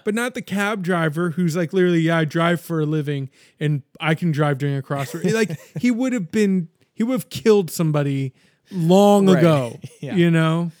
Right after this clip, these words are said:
Speaker 2: Yeah. Uh, O is for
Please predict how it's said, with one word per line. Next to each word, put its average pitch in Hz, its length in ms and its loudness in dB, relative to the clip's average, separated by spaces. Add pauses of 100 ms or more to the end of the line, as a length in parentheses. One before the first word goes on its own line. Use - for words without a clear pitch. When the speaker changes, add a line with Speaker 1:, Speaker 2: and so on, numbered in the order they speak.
(440)
Speaker 2:
Yeah. 113 200 -16 (800)
Uh, 131 280 -10 (340)
O 226 540 -4
is 160 220 -6
for 160 600 -4